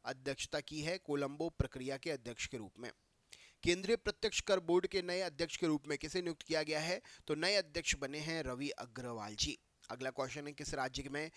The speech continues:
कचरे से चारकोल बनाने वाले हरित कोयला संयंत्र लगाए जाएंगे? तो यह राज्य है हरियाणा, जहां पर कचरे से चारकोल बनाया जाएगा। एफ़एटीएफ़ ने किस देश को नियमित अनुवर्ती श्रेणी में रखा है?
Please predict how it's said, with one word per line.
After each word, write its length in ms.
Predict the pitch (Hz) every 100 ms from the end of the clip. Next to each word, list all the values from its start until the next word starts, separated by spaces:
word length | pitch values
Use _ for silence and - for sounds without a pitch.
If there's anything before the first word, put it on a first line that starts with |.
| - -
कचरे 340 | 175 - 185 185
से 140 | 196
चारकोल 440 | - 160 156 185
बनाने 360 | 175 151 156 160
वाले 260 | 156 147 160
हरित 280 | 160 180
कोयला 320 | - 151 147 147
संयंत्र 380 | 143 147 147
लगाए 300 | 127 113 127
जाएंगे? 440 | 156 160 151 165 - - - -
तो 60 |
यह 260 | 156 175 185
राज्य 340 | 165 147 143
है 160 | 160 151
हरियाणा, 420 | 131 127 139 151
जहां 240 | 139 127 131
पर 120 | 143
कचरे 400 | 160 - 170 165
से 140 | 170
चारकोल 480 | 156 131 110 - 135
बनाया 360 | 117 87 104 120
जाएगा। 420 | 113 98 131 120 - _ _ - - - - _
एफ़एटीएफ़ 1000 | 180 202 - 220 226 - 190 - 190 - 143
ने 140 | - -
किस 180 | 214 180
देश 260 | 185 190 -
को 180 | 175 139
नियमित 420 | 156 190 208 - 160
अनुवर्ती 460 | 165 165 170 196
श्रेणी 340 | 165 151 151 165
में 120 | 151
रखा 240 | 147 170
है? 280 | 165 175 202